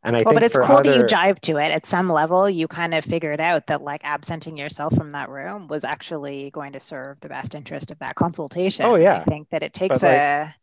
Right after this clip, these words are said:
Speaker 2: takes a certain <laughs> person to be like, "I think I'm actually standing in the way of this
Speaker 1: Yeah.
Speaker 2: actually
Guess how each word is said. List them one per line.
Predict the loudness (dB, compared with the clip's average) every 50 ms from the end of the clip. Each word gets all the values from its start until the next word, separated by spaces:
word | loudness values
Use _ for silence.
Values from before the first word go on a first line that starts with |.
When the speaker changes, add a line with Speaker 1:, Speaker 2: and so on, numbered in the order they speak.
| _ _ _ -4
Speaker 2:
takes | -2 0 0
a | 0 0
certain | 2 0 0 0 0 2
<laughs> | 2 2
person | 2 4 4 4 6 6 6 6
to | 6 4
be | 4 4 4 4
like, | 4 2 -2 -2 -4 -6 -8 -4 0
"I | 2 4
think | 4 4 2 2 2
I'm | 0 0
actually | 0 -4 -6 -6 -2 0 0 2 0 0
standing | -2 -2 -2 -2 0 0 -2 -2
in | -2
the | 0 2
way | 2 2 2 2 0 0 -2 -4
of | -6 -8 _ -2
this | 2 2 2 2 0
Speaker 1:
Yeah. | -4
Speaker 2:
actually | -4 -4 -2 -2 -2 -2 -2 -4 -4 -6 -6 -6 -8